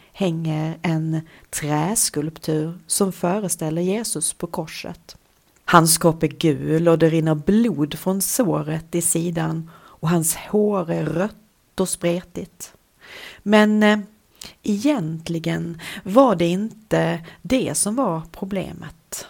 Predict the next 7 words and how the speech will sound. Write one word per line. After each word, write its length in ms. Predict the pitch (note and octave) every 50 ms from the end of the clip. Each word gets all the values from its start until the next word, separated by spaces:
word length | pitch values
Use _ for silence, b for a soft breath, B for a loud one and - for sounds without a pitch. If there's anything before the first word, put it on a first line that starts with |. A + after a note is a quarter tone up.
| _ _ -
Det 120 | - G#3
gav 460 | - - A3+ G#3 F3+ E3+ F3 E3 E3
Bror 240 | E3 F#3+ G3 F#3+ F#3+
Hjorts 800 | G3 G#3+ A3+ G3 F3 E3+ - - - - - - - - - - - -
färgglada 1080 | - - - G3 F3+ F#3 G#3 G#3 G3+ F#3 F#3 F3 E3 E3 E3 E3 E3 E3 E3 E3 D#3+ E3 B B B B B
skulptur 880 | B - - - - G#3 G3 - - - - A#3 G3+ E3+ E3 E3+ E3+ E3
en 360 | - E3+ F3+ F3 F3 F3 F3